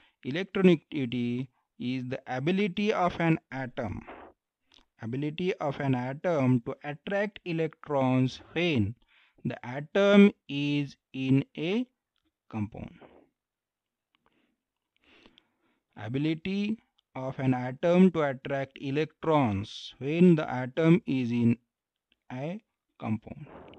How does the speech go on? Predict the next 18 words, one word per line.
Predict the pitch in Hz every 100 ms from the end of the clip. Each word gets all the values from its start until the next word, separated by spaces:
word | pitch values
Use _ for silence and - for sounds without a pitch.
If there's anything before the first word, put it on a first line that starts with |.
| - _ _ 208
Okay, | - - _ _ -
so | - 151 151 151 127 - _ _
holding, | - 151 165 185 196 117 113 -
ability | 131 156 180 180 202
of | 190 185
holding | - 147 139 135 135
outermost | 135 131 160 170 175 -
electron, | 165 156 151 - 156 151 151 156 -
it's | 123 -
called | - 127 127 120 -
electronegativity. | 120 110 - - 98 - - - _ _ _ _ _ _
Okay, | - - 139 - -
the | - 135 -
ability | 139 151 196 208 214
of | 214 202
an | 185 185
atom | - 147 147 - 180 180 185 160
to | - 170 175 175